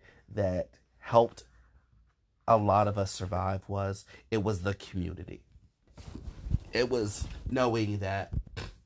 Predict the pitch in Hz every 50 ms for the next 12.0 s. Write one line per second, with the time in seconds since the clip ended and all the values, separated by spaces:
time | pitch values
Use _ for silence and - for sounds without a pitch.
0 | _ _ - 117 123 127 123 120 113 107 110 98 76 95 - - 98 95 98 98
1 | 92 92 92 90 92 92 - 95 95 90 85 - - - - _ _ _ _ -
2 | _ _ _ _ - 104 120 110 - - 104 107 101 101 98 104 101 98 95 95
3 | - - 110 101 98 - 98 92 87 - - 113 101 95 95 92 90 92 95 98
4 | 98 - - - - - - - - _ _ _ _ _ _ _ _ _ _ _
5 | _ _ _ _ _ _ _ _ _ _ _ _ _ _ _ - _ _ _ _
6 | _ _ - 110 113 120 117 110 110 110 107 - - 113 110 110 107 101 - 82
7 | 90 101 98 98 - - 101 - - 101 90 92 92 92 98 101 - - - -
8 | 101 98 95 92 - 110 110 110 107 101 104 - - 101 - 113 104 98 90 98
9 | - 101 101 98 95 - - 98 95 95 90 90 - 92 92 85 - 80 - 104
10 | - - - 113 113 110 101 95 98 101 104 104 90 - - - - - - -
11 | - 92 87 92 92 87 92 101 101 92 92 95 - - 95 95 - - -